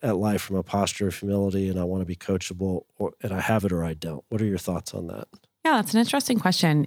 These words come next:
Speaker 2: You know, I think you actually kind of answered it in what you were just talking about, is that for me, when I'm coaching somebody, I am not telling them what to do. I really believe that when it's, you know, <laughs> do you know Larry Face?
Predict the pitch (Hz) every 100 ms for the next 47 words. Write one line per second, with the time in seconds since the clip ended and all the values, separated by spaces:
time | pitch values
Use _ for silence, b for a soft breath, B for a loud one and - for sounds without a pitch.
0 | - 190 185 185 196 359 480 370 220 -
1 | 190 185 165 - 156 151 165 156 143 -
2 | 160 151 147 147 165 156 147 - 139 143
3 | - 127 127 110 113 - 156 - 160 151
4 | - 175 185 202 220 254 254 B B B
5 | B _ 180 208 254 247 185 175 - 208
6 | 214 208 214 220 226 - _ - 170 185
7 | 202 208 180 170 160 - - 147 143 139
8 | 135 127 - 160 - - 170 _ _ _
9 | _ _ - 170 165 175 185 226 208 202
10 | 165 151 151 147 143 147 139 156 151 143
11 | - 175 165 160 - - - - - -
12 | 277 302 240 240 233 226 233 -